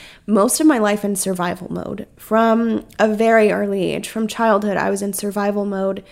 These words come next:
trying to make sure that everyone around me was happy and that there was no turbulence and that no one was arguing. And then I start working, and I'm, I'm trying to make sure that my boss is happy and that I'm doing the best that I can.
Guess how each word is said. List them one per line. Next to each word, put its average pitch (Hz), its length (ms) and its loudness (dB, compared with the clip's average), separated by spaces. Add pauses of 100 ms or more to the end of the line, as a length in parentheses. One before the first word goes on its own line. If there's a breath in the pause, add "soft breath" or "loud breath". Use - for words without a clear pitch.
(300 loud breath)
trying 240 300 -2
to 240 80 -6
make 214 140 -2
sure 214 140 -2
that 208 100 0
everyone 247 360 -2
around 220 320 -2
me 214 100 0
was 214 140 -2
happy 202 500 -6
and 190 160 -6
that 185 100 -8
there 190 120 -6
was 190 160 -6
no 247 120 -2
turbulence 220 800 -2
and 190 120 -6
that 170 100 -8
no 180 80 -6
one 220 180 -2
was 269 160 0
arguing. 202 600 -4
And 190 140 -6
then 196 240 -6 (440 loud breath)
I 202 460 -2
start - 300 -2
working, 269 520 2
and 208 80 0
I'm, 202 320 -2
I'm 214 360 0
trying 220 240 -2
to 214 60 0
make 208 120 -2
sure 208 160 -4
that 190 80 -4
my 190 140 -6
boss 254 420 0
is 247 120 -6
happy 220 460 -2
and 208 120 -2
that 180 80 -6
I'm 185 160 -6
doing 208 460 -2
the 190 100 -6
best 214 240 0
that 208 100 -2
I 190 120 -4
can. 269 600 0